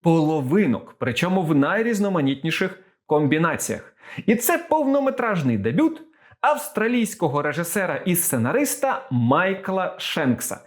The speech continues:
про якого ви навряд чи чули, і тому сьогодні розбирати його фільмографію не будемо. Він тільки но стартував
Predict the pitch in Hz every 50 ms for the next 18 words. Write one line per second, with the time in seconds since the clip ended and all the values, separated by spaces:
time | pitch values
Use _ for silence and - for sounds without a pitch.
0 | - - - - - - 156 165 151 139 135 135 - 202 170 147 147 131 151 147
1 | 131 120 120 127 127 135 131 117 107 - - 120 113 - 302 339 339 330 330 320
2 | 262 - - - - - - - 277 302 - - 339 330 330 294 - - 196 170
3 | 151 143 254 320 330 269 269 311 320 294 - - 185 196 269 226 185 180 165 160
4 | 156 165 202 262 269 - 254 208 175 151 151 214 220 - 226 196 180 170 160 135
5 | 156 180 190 190 190 - 208 202 190 - - - 139 131 143 175 185 196 220 196
6 | 151 139 120 104 - - - 117 127 170 165 147 127 135 139 - 202 233 226 202
7 | 160 - - 135 120 123 156 180 151 - - - - - - 143 127 113 - -
8 | 117 110 127 180 226 277 - -